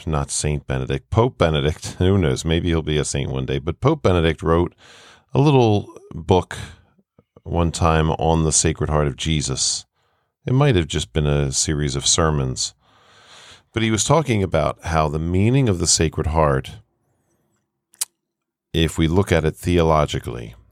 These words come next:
although there's the whole story of Saint Margaret Mary and Jesus appearing to her, ve-, many beautiful things, it's really a very parallel devotion to the Divine Mercy devotion.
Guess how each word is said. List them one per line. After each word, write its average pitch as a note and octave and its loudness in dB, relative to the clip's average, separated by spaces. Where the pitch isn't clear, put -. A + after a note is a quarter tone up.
although D#2 0
there's D2+ -2
the D#2+ -2
whole E2 -2
story D#2+ 0
of C#2 -2
Saint D#2 0
Margaret D2 -2
Mary F2+ 2
and C#2 0
Jesus D2 -4
appearing F2+ 0
to F2 2
her, E2+ 2
ve-, E2 -2
many F2 0
beautiful E2 -2
things, D#2+ -2
it's - -4
really G2+ 4
a E2+ 2
very E2+ 2
parallel E2+ 2
devotion D#2 -2
to D2+ 0
the D2 0
Divine D2+ 2
Mercy D#2+ 0
devotion. D2 -2